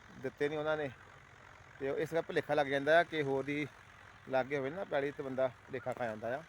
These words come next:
ਇਹ ਲਾਗੇ ਜ਼ਰੂਰ ਰਹਿਣਾ ਚਾਹੀਦਾ, ਦੱਸਣਾ ਪੈਂਦਾ ਲਾਗੇ ਹੋ ਕੇ ਵੀ ਇਹ ਆ ਇੰਨੀ ਪੈਲੀ ਆਪਣੀ, ਇੱਧਰ ਹੀ ਫਿਰਨਾ ਆ, ਕਦੇ ਨਹੀਂ ਜਾਣਾ ਹੈਗਾ। ਤੇ ਵਾਕਿਆ ਲੱਗਦਾ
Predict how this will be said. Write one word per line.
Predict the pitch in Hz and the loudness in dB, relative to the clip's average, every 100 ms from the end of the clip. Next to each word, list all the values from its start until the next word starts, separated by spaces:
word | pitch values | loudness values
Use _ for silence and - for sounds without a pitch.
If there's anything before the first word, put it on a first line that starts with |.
| - - - - | -14 -18 -16 -6
ਇਹ | 139 | -2
ਲਾਗੇ | 143 131 143 | 0 0 0
ਜ਼ਰੂਰ | 143 156 | -4 -2
ਰਹਿਣਾ | 147 147 | -4 -2
ਚਾਹੀਦਾ, | 143 | -4
ਦੱਸਣਾ | 135 135 | -4 -6
ਪੈਂਦਾ | 123 127 127 | -6 -4 -2
ਲਾਗੇ | 127 117 | -2 -4
ਹੋ | 131 | -8
ਕੇ | 120 | -8
ਵੀ | 139 151 - - - - - - - - - - - - - - | -8 -10 -12 -20 -20 -20 -20 -20 -20 -20 -20 -20 -20 -20 -20 -6
ਇਹ | 139 139 | 2 6
ਆ | 135 | 6
ਇੰਨੀ | 143 139 131 | 4 0 -4
ਪੈਲੀ | 131 131 127 | 0 2 4
ਆਪਣੀ, | 123 117 139 | 2 0 -2
ਇੱਧਰ | 131 | -2
ਹੀ | 143 | -2
ਫਿਰਨਾ | 127 117 120 | -2 -4 -2
ਆ, | 135 147 - - - - - - | -4 -4 -12 -20 -20 -20 -16 -8
ਕਦੇ | 123 | -6
ਨਹੀਂ | 139 | -4
ਜਾਣਾ | 143 120 | -4 -6
ਹੈਗਾ। | 127 117 151 - - - - - - - - - - - - - - - - - - | -8 -10 -12 -16 -20 -20 -20 -20 -20 -20 -20 -20 -20 -20 -20 -20 -20 -20 -20 -20 -8
ਤੇ | 123 | -4
ਵਾਕਿਆ | 123 127 123 147 | 2 2 2 0
ਲੱਗਦਾ | 147 131 143 151 | 2 4 6 6